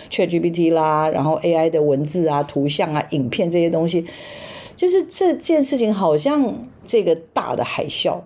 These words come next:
的到来，它不是真的只是A I的海啸这样扑过去，它是A I的到来的时候，它其实已经是深刻到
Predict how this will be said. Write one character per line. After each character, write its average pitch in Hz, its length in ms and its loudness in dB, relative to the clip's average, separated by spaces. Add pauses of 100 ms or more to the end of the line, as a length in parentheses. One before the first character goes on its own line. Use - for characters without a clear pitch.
的 - 100 -2
到 - 360 -2
来， - 160 -10 (320)
它 - 160 -4
不 180 180 0
是 202 160 0
真 180 160 2
的 180 100 2
只 139 180 -6
是 170 380 0 (520)
A 180 160 2
I 165 240 2
的 160 80 -2
海 - 220 -4
啸 160 160 0
这 151 120 4
样 151 140 -2
扑 156 200 -2
过 151 220 0
去， - 280 -6
它 214 180 0
是 214 300 0 (380)
A 220 120 2
I 220 220 2
的 208 140 0
到 190 300 2
来 - 140 -2
的 160 80 2
时 156 120 -2
候， 156 80 4
它 214 180 -4
其 175 160 -2
实 180 160 -2
已 156 60 -2
经 151 120 -4
是 180 180 -2
深 220 360 0
刻 220 300 2
到 160 340 0